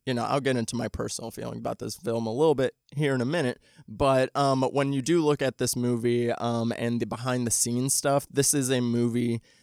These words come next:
that is, you know, inspired a lot of filmmakers, uh, for this, you know, for cheap guerrilla filmmaking. And, you know, just, like, showing, like, when you have passion and you have a great crew behind you and you have,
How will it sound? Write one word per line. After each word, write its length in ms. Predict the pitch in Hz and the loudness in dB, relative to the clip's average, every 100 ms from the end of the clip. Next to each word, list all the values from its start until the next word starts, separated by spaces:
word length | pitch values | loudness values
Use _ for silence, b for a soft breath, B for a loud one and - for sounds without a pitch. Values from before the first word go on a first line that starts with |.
| b | b
that 300 | 117 123 120 | -4 -2 0
is, 400 | 117 113 113 104 - | 0 -2 -4 -6 -4
you 120 | 120 | -4
know, 360 | 120 113 113 - | -2 0 -2 -2
inspired 580 | 127 - - 131 123 120 | -2 0 2 4 4 4
a 40 | |
lot 240 | 117 113 | 2 0
of 80 | 113 | -2
filmmakers, 920 | - 110 110 107 104 - 104 113 113 - | -4 -4 -2 -4 -8 -8 -6 -4 -4 -4
uh, 340 | 117 113 113 110 - _ | -4 -4 -4 -4 -8 _
for 140 | - 120 | -4 -2
this, 240 | 113 110 | -2 -2
you 100 | 127 | -2
know, 200 | 113 110 | -4 -4
for 200 | 107 117 | -4 -6
cheap 420 | 110 - 135 127 - | -2 0 2 0 -2
guerrilla 640 | - 120 117 117 113 117 113 | -4 -2 0 0 0 0 -2
filmmaking. 960 | 104 - 113 110 110 113 - 110 113 110 _ _ _ _ | -4 -6 -4 -2 -4 -8 -10 -12 -12 -14 _ _ _ _
And, 440 | 127 120 117 117 | -6 -4 -4 -4
you 160 | 113 120 | -4 -4
know, 200 | 110 113 | -4 -4
just, 300 | 110 117 - | -4 -4 -2
like, 160 | 120 | -2
showing, 500 | - 143 135 135 131 | 0 2 2 2 0
like, 300 | 127 117 117 | -2 -4 -6
when 160 | 117 117 | -6 -8
you 60 | 117 | -4
have 260 | 135 131 | -2 -2
passion 640 | - 131 123 - 127 127 123 | -2 -2 -2 -2 -4 -4 -4
and 160 | 113 | -6
you 60 | 110 | -4
have 200 | 120 117 | -2 -2
a 60 | |
great 240 | 117 120 120 | -2 -2 -4
crew 240 | - 120 | -2 -2
behind 460 | 117 113 117 113 113 | -2 -4 -4 -6 -6
you 220 | 113 113 | -6 -6
and 120 | 113 | -6
you 80 | 113 | -8
have, 400 | 113 117 113 107 | -6 -4 -4 -6